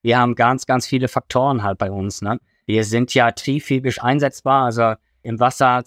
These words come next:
Land und aus der Luft. Wir sind ja Fallschirmspringer, Sprengmeister. Ich könnte Dutzende Lehrgänge aufzählen, die wir alle absolvieren mussten. Und da muss man halt auch breit aufgestellt sein und das muss man irgendwo alles beherrschen.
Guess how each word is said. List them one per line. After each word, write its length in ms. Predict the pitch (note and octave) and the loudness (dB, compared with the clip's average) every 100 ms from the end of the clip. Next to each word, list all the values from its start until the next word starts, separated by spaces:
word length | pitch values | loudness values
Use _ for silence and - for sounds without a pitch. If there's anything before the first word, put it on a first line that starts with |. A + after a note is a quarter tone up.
| - | -8
Land 400 | B2+ A#2 A#2+ B2+ | -4 0 0 0
und 120 | A#2 | -2
aus 160 | A#2+ - | -2 -2
der 100 | G#2+ | -2
Luft. 260 | A#2 C#3 - | 0 -2 -4
Wir 80 | |
sind 160 | A2+ A#2 | -4 -2
ja 80 | A2+ | 0
Fallschirmspringer, 960 | - C3+ - C3 A#2+ - A#2 A#2+ A#2 | 2 0 0 -4 -4 -4 0 2 2
Sprengmeister. 1120 | - - - A#2+ C3+ B2+ A#2+ A#2 - A#2+ A2+ - _ _ | 0 -8 -4 0 2 2 2 0 0 2 2 -2 _ _
Ich 320 | - - - | -14 -10 -4
könnte 260 | - C3+ D3 | -2 -2 -4
Dutzende 680 | A#2+ E3+ - - F#3 E3+ | 2 0 0 -2 0 2
Lehrgänge 520 | D3+ C#3+ D3+ D3+ D3 - | 2 2 2 0 -2 -2
aufzählen, 580 | C3+ - - C3+ C3+ | -6 -8 -4 0 0
die 160 | A#2+ A#2 | 0 0
wir 320 | B2+ C3 A#2+ | 2 2 0
alle 360 | A#2 C3 C3 B2+ | -4 0 0 0
absolvieren 640 | B2 - A#2 A2 C#3 A#2 | -4 0 0 2 2 2
mussten. 420 | G#2 G2 - A#2 - _ - | -2 -6 -4 -4 -6 _ 0
Und 420 | A2+ A2 A2+ - | 2 2 -2 -4
da 80 | G#2 | -2
muss 200 | A2+ - | 0 2
man 60 | |
halt 100 | B2 | 2
auch 140 | A#2+ - | 0 0
breit 280 | G#2+ A#2 A2+ | 2 2 2
aufgestellt 600 | B2+ - D#3+ - D3 D3 | -2 0 -2 0 0 2
sein 220 | D#3 D3 | 0 0
und 80 | C3 | -2
das 120 | B2+ | -4
muss 200 | D#3 - | -4 0
man 140 | D#3+ - | 0 0
irgendwo 420 | E3 F3 F#3 D#3+ | 0 2 2 -2
alles 340 | C3+ D#3 F3 - | 0 0 0 0
beherrschen. 580 | C3+ C#3 D3 D3 G2 | 0 2 2 0 -6